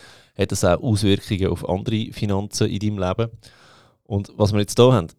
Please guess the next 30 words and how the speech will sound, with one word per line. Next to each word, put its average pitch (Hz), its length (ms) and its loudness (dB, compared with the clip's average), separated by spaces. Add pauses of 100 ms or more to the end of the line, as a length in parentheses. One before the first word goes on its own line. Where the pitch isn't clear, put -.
(120)
umso 98 280 -4
mehr, 127 600 -4 (120)
also - 120 -10
sagen 107 240 0
wir, 107 60 -4
du 101 120 2
wählst 95 280 2
einen 90 100 -4
Maxi-Plan, - 600 -6 (600)
umso 95 300 -4
mehr, 110 420 0
dass 110 140 -2
du - 100 -2
einzahlst 95 580 -4
in 92 60 -10
deine 95 160 -6
Pensionskasse, 95 920 -4 (280)
umso 82 300 -6
kleiner 104 640 -2 (220)
wird 87 280 0
dein 87 160 -4
Nettolohn. 80 500 -4 (1080)
Ein 101 100 -8
kleinerer 98 360 4
Nettolohn 104 640 2
führt - 440 -2
dazu, 151 520 -2 (360)
dass - 180 -12
du - 200 -6
weniger 107 340 0